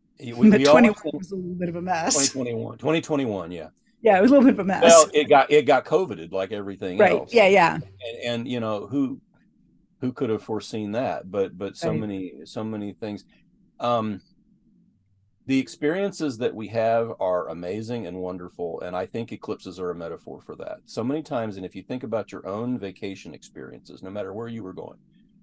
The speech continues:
Speaker 1: you look forward to it, you read the books, you think about it, what, what's gonna be like, it's gonna be, look forward to it.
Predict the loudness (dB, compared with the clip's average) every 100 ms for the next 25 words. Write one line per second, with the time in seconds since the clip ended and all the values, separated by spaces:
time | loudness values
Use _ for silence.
0 | -14 -10 -6 -2 -4 0 2 2 0 -6
1 | -6 -6 -6 -6 -6 0 0 0 -6 -6
2 | -6 -4 -2 -2 -2 -2 -4 -2 -4 -4
3 | -4 -4 -2 -2 -2 -8 -10 -8 -6 -8
4 | -4 -4 -4 -4 0 0